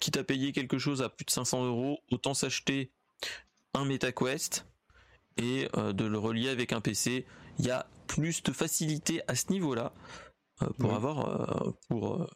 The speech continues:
Speaker 1: pour jouer à des bons
Speaker 2: Avoir
Speaker 1: jeux.
Speaker 2: accès au catalogue de, de Steam, ouais.
Speaker 1: Ouais, c'est ça. Donc autant utiliser le catalogue Steam, euh,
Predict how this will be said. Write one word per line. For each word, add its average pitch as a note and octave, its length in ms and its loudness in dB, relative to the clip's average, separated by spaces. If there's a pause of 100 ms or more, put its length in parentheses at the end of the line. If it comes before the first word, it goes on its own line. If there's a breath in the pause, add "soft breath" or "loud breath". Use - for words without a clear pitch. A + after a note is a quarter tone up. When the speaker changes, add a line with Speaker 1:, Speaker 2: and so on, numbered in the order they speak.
(160)
Speaker 1:
pour A2 160 2
jouer B2 200 0
à C3 40 0
des A#2 100 2
bons A2 140 2
Speaker 2:
Avoir A2+ 140 6
Speaker 1:
jeux. A2 60 4
Speaker 2:
accès - 200 0
au B2 40 2
catalogue A2+ 420 6
de, G2+ 400 4
de G2 200 0
Steam, - 300 -4
ouais. - 100 -6 (560)
Speaker 1:
Ouais, A2+ 180 0 (100)
c'est - 200 0
ça. - 240 -2 (380 loud breath)
Donc - 260 0
autant F#3 280 2
utiliser E3 420 2
le E3+ 60 0
catalogue D3 380 0
Steam, D3+ 480 0 (140)
euh, - 360 2